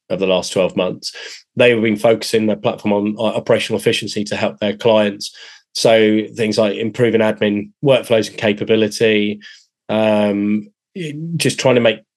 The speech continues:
make life easier and simpler for people to self-serve. They added no code flow builder, so allow people to, to do things like customer segmentation and set up customer groups and then trigger workflows off the back of that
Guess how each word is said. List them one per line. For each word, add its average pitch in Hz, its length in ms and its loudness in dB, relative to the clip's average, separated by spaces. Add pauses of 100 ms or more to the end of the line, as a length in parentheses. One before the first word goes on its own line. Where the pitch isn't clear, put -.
(160)
make 110 300 0
life 107 300 0
easier 110 680 2
and 107 120 -2
simpler 113 340 -2
for 117 100 -6
people 113 300 -4
to - 80 -10
self-serve. 117 720 0 (420)
They 113 140 4
added 110 220 4
no 113 440 2
code 107 440 0
flow 123 380 2
builder, 117 540 2 (840)
so 113 220 2
allow 113 220 2
people 107 540 -2
to, 107 420 2
to 104 420 0
do 104 220 -2
things 104 220 -2
like 101 160 -4
customer 104 280 -6
segmentation 107 680 -2
and 95 80 -4
set 110 160 -4
up - 140 -14
customer 107 380 -4
groups 110 360 0
and 110 60 0
then 101 100 0
trigger 107 300 0
workflows 107 640 0
off 104 140 -6
the - 80 -12
back 120 220 -2
of 110 60 -6
that 113 260 0